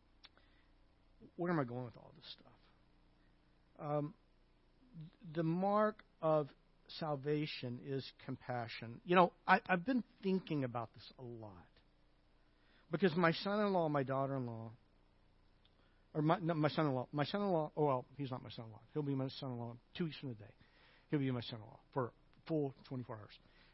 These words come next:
Uh, m-, m-, my s-, soon-to-be son-in-law and my daughter,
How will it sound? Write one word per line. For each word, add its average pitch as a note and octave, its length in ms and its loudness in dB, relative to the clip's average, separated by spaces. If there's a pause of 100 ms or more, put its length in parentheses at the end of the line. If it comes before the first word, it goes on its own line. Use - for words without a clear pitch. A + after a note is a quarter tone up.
(720)
Uh, D#3+ 260 4 (760)
m-, F3+ 220 -8
m-, F#3 240 -8
my E3 180 -2
s-, - 200 -6 (340)
soon-to-be F3 340 2
son-in-law C3 540 -4 (500)
and C3+ 300 -4
my C#3+ 240 0
daughter, B2 560 -6